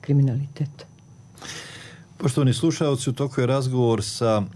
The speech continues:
Speaker 2: ministricom pravde u Vladi Republike Srpske Goranom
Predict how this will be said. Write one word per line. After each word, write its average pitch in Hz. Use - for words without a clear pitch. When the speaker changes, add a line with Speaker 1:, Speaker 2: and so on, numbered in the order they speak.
Speaker 2:
ministricom 110
pravde 98
u 92
Vladi 98
Republike 90
Srpske 90
Goranom 82